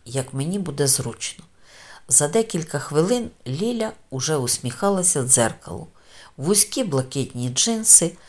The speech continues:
затишна плетена великими петлями бежева туніка на короткий рукав з коміром-хомутом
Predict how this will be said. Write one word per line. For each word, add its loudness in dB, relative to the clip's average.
затишна 0
плетена 0
великими 2
петлями -2
бежева 2
туніка -2
на 0
короткий 0
рукав -2
з 2
коміром-хомутом 0